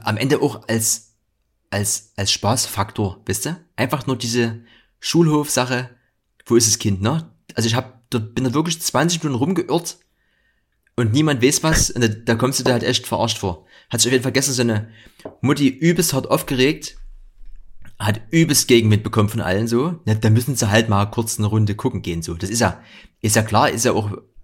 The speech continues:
alles menschlich und man muss es ja auch nicht übertreiben mit der Digitalisierung.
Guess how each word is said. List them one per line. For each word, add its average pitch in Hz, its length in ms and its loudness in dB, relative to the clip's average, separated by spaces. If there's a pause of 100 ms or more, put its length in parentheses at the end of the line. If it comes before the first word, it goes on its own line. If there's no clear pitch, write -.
(140)
alles 104 300 0
menschlich 160 440 0
und 113 80 -2
man 107 120 4
muss 113 140 2
es 110 60 -2
ja 113 80 2
auch 98 60 2
nicht 107 100 2
übertreiben 113 460 -2
mit 131 100 -2
der 123 80 -2
Digitalisierung. 131 840 -6